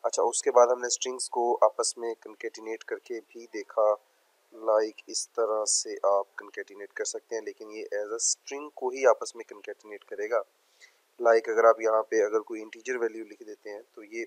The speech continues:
उसको concatenate नहीं करेगा। क्यों? वह यहाँ पे error हमें देगा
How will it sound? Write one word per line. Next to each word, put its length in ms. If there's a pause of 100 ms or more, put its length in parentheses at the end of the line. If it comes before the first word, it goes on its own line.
उसको 280
concatenate 720 (640)
नहीं 300
करेगा। 400 (120)
क्यों? 240 (100)
वह 220
यहाँ 220
पे 220 (100)
error 220
हमें 180
देगा 240